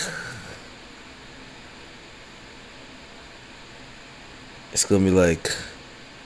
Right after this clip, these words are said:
thirty-two point eight. <laughs> Just on the cusp.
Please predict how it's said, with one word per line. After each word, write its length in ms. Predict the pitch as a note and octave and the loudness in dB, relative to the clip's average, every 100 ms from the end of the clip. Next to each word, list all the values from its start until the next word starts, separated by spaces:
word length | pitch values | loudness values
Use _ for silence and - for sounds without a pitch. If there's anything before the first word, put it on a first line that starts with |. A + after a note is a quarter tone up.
| - - - - - - - - | -20 -20 -20 -20 -20 -20 -20 -14
thirty-two 2250 | - - - - - - - - - - - - - - A#2+ A#2+ A#2+ A2 - - B2 G#2+ - | -10 -8 -8 -8 -8 -10 -10 -10 -12 -12 -12 -14 -6 6 10 10 8 4 0 2 2 2 -4
point 400 | - G#2 G2 - - - - - | 2 2 2 -2 -12 -20 -12 4
eight. 560 | B2 A#2 - - - - - - | 6 6 2 -4 -4 -6 -18 -6
<laughs> 140 | - - - - - G#4 C5 - - - - - - - - - | -4 -4 -12 -20 -6 6 6 6 -2 -8 -14 -12 -14 -16 -14 2
Just 300 | A#2+ - - | 4 6 8
on 160 | A#2 | 8
the 100 | A2 | 8
cusp. 680 | - - D3 A2+ - - | 6 8 8 8 6 4